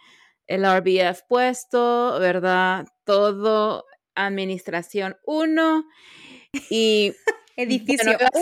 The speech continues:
Speaker 1: sí,
Speaker 2: uno.
Speaker 1: es-, <laughs> yo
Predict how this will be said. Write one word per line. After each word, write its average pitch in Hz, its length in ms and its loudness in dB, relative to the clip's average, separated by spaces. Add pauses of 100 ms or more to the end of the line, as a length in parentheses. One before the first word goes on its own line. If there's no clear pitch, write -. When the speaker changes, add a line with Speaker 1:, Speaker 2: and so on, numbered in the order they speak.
(100)
Speaker 1:
sí, 381 120 4
Speaker 2:
uno. 349 100 2 (100)
Speaker 1:
es-, 339 80 -2 (480)
<laughs> - 3500 -2
yo 359 100 2